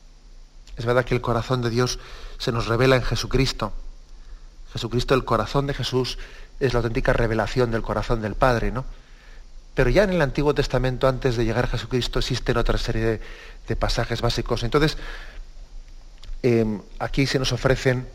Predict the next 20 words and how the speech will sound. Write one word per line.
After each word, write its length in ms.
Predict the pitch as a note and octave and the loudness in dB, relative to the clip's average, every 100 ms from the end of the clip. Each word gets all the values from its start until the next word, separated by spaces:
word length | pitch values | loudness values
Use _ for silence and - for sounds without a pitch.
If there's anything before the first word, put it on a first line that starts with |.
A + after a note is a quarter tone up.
| - | -8
algunos 440 | A2+ A#2 C3 C3+ A#2 | -4 -2 0 0 0
pasajes 680 | A2+ - B2 - C3 - - - - - - | 0 2 2 2 0 0 -10 -14 -18 -18 -12
en 80 | - | -4
los 140 | B2 - | -4 2
que 80 | |
ya 100 | B2 | 4
se 140 | C3 C3 | 4 4
revela 320 | A#2 A#2+ C3 | 4 4 4
el 80 | A#2+ | 4
corazón 440 | A#2 G#2+ - C3+ | 2 0 2 2
misericordioso 1040 | B2+ A#2 A2+ A2+ - G#2 G#2+ A#2 - - - - - | 2 0 0 0 0 0 2 2 2 -4 -8 -12 -6
de 120 | A2+ | -4
Yahvé. 300 | G2 F#2 F#2 - - - - - - - - - - - | -2 -2 -4 -10 -16 -16 -16 -16 -18 -20 -20 -20 -10 -2
El 120 | B2+ | 0
primero, 380 | C3+ E3+ D3+ G2+ - - - - | 4 4 4 2 -6 -18 -18 -8
Isaías 580 | - C3+ C3 C3+ D#3 C#3+ | -4 2 2 4 4 4
cincuenta 400 | C#3 B2 B2 A#2 | 0 0 0 0
y 40 | A#2 | 0
cinco 340 | C#3 C3+ - | 0 -2 -2
siete. 440 | - C3+ B2+ - | 0 2 2 0